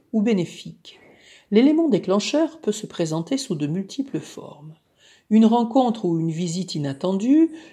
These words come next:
une lettre annonçant une bonne ou une mauvaise nouvelle, un incident ou un accident, un hasard heureux ou malheureux, une indiscrétion, à vous de voir. Clé numéro quatre, toxique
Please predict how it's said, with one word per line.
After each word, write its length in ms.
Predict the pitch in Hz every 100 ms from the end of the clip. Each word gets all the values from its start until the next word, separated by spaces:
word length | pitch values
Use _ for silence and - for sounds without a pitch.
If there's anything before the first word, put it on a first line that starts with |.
| -
une 220 | 220 220
lettre 420 | 220 285 - -
annonçant 680 | - 180 196 196 - 262 -
une 220 | 190 190
bonne 320 | 190 226 214 208
ou 120 | 185
une 100 | 175
mauvaise 360 | 160 143 143 143
nouvelle, 560 | 165 170 254 320 320 -
un 180 | 185
incident 640 | 185 190 - 185 240 294 294
ou 140 | 185
un 120 | 170
accident, 640 | 151 - - 175 196 294 330 - - - _
un 120 | 170 -
hasard 460 | 202 185 156 135 -
heureux 380 | 214 208 175 156
ou 80 | 185
malheureux, 680 | 190 180 156 147 170 226 -
une 120 | 180 170
indiscrétion, 840 | 160 175 - 156 143 - 208 226
à 140 | 160 151
vous 160 | 202
de 80 | 165
voir. 600 | 139 - - - - _ _ _ _ _ _ _ _ _ _ _ _ -
Clé 140 | -
numéro 380 | 135 143 156 220
quatre, 400 | 226 339 339 - - _ _ _
toxique 640 | - - - - 285 302